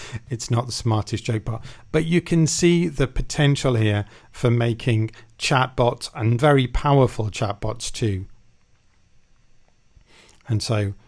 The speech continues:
here we go, just a little bit more, returning this. I'm just moving it down a little bit for you. Um, yeah, got no clue what is going on here. If it basically doesn't have a clue, it's gonna do that.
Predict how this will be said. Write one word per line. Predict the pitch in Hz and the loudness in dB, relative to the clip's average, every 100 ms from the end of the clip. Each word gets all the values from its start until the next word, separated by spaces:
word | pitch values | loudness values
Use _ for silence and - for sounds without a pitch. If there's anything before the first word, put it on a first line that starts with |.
| - | -12
here | - 143 | -2 0
we | 104 | 0
go, | 113 139 147 147 - - | 0 2 2 -2 -10 -14
just | 127 - | -12 -6
a | |
little | 120 131 | -4 -4
bit | 113 117 | -2 -4
more, | 131 131 139 139 135 - _ | 0 2 2 2 -2 -12 _
returning | - 117 - 120 113 | -8 -4 -2 0 2
this. | 113 113 | 0 -2
I'm | - 117 | -6 -6
just | - | -4
moving | 135 117 107 | 0 0 -2
it | 107 | -4
down | 110 | -2
a | 113 | 0
little | 110 | 0
bit | 107 120 | -2 -4
for | - 113 110 | -4 -2 0
you. | 110 110 110 - _ _ - - _ - | 0 -2 -4 -14 _ _ -20 -20 _ -8
Um, | 107 104 98 107 - - - | -4 -2 -4 -6 -12 -20 -8
yeah, | 107 92 - 160 | -6 -6 -8 -6
got | - 139 | 0 2
no | 120 113 | 2 -2
clue | - 110 | -2 -2
what | 101 101 | -2 -4
is | 101 | -6
going | - 101 101 | -4 -4 -2
on | 101 | -2
here. | 101 101 - - - | -2 -4 -8 -20 -12
If | 104 | -6
it | 127 | -2
basically | 131 139 117 123 107 | 2 0 0 -6 -4
doesn't | 101 110 101 | -2 -2 -2
have | 101 | -6
a | |
clue, | 90 110 | -6 -6
it's | 101 - | -6 -6
gonna | 98 | -6
do | 95 104 98 | -4 -4 -4
that. | 92 - | -6 -8